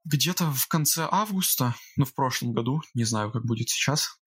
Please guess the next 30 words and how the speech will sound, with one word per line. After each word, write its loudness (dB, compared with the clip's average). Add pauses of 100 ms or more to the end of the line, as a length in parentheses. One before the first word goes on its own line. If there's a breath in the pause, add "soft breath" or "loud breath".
(120)
<clears throat> 0
надо 0
определиться -2
с -4
группой, -2
и -2
если 0
ты -2
выбираешь 0
спецгруппу, -2
то -2
надо 0
отправить -2
заявление. -2 (340)
Я 0
не 0
помню 0
куда, -2
по-моему, 0
там 0
скидывают -2
просто -2
ссылку -2
для -2
каждой -2
группы. -4 (100)
И 2
в -2
некоторые 0
группы -2